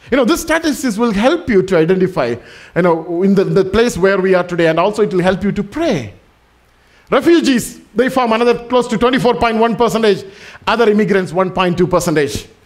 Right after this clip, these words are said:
So this is a kind of makeup of the immigrants. They are landing in this nation. And you can imagine, you know, some area is getting built up very quickly around us.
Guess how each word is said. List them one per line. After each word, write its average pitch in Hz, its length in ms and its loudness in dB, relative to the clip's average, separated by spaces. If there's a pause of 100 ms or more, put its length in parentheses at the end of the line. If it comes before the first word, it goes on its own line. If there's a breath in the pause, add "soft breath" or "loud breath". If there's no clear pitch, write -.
(160 loud breath)
So 311 120 0
this 370 180 2
is 311 140 0
a 285 40 0
kind 294 200 0
of 185 140 0
makeup 240 840 0
of 214 160 -2
the 214 80 4
immigrants. 220 480 0
They 185 160 2
are 175 100 -2
landing 220 460 2
in 220 100 2
this 208 240 0
nation. 196 580 0 (260 loud breath)
And 214 120 2
you 247 80 2
can 285 160 0
imagine, 269 460 0
you 175 80 0
know, 196 160 4
some 302 280 -4
area 349 260 2
is 202 180 -2
getting 247 400 2
built 262 260 0
up 185 180 -2
very 285 220 2
quickly 254 500 -2
around 214 360 0
us. - 420 -6